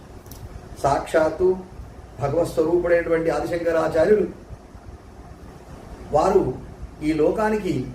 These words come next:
కనకధార స్తోత్రాన్ని అందజేశారు, కనక వర్షాన్ని కురిపించారు.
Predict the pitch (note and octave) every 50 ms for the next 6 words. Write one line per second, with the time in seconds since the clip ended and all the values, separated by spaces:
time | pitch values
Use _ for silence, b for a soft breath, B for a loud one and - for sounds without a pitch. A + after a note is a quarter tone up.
0 | - - - C3 C3+ - F#3+ F#3 F3+ E3+ D#3+ D#3+ D3+ D3 C3+ - - - - C#3
1 | - - - D3 C#3 B2+ B2 B2 A#2+ A#2+ A#2 A#2 A#2 A2+ - B2 A2 G2 - -
2 | - - - - - - - - - - - - - - - - - - D#3 F#3+
3 | - G#3+ G3 F#3+ F#3+ F#3+ - F3+ E3 D#3+ D#3+ D#3+ D3+ - - C#3+ C#3 C3 C#3 C#3
4 | B2 A2+